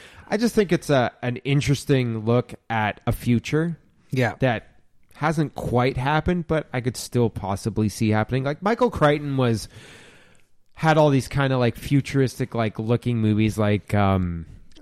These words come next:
Speaker 1: Westworld and, and things like that.
Speaker 2: Andromeda Strain.
Speaker 1: Yeah, and
Speaker 2: Yeah.
Speaker 1: Andromeda Strain. He always had these, like, what if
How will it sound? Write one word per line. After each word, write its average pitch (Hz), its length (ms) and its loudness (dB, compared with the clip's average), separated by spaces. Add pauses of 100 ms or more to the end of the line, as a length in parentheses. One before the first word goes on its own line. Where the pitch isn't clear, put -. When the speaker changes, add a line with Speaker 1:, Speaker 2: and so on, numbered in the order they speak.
(180)
Speaker 1:
Westworld 104 920 2
and, 90 260 -2
and 98 200 -4
things 104 280 -4
like 95 200 -2
that. 90 160 0
Speaker 2:
Andromeda 117 540 0
Strain. 107 520 -8
Speaker 1:
Yeah, 131 240 0
and 117 120 -2
Speaker 2:
Yeah. 120 60 2
Speaker 1:
Andromeda 113 340 0
Strain. 127 220 -6
He 180 160 0
always 196 200 2
had 156 220 0
these, 135 200 -4
like, 117 200 -4 (540)
what 123 340 2
if - 440 -2